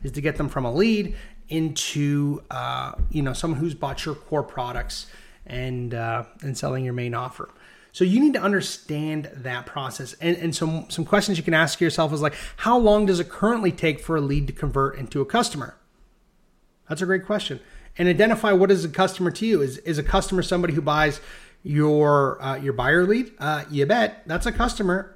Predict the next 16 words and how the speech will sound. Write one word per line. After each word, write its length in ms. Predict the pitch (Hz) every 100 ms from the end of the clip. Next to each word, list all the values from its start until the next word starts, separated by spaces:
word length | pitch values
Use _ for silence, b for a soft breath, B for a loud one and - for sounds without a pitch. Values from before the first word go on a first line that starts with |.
| -
So 320 | - 170 156 B B B
when 120 | 165 156
someone 220 | 214 190
joins 200 | 202 170
your 80 | 170
email 280 | 220 214
list, 200 | 175 160
how 120 | - 208
long 140 | 202
does 80 | 165
it 80 | 156
take 280 | 175 -
them 160 | 185 170
from 240 | 165 147
join 200 | 135 160
your 140 | 147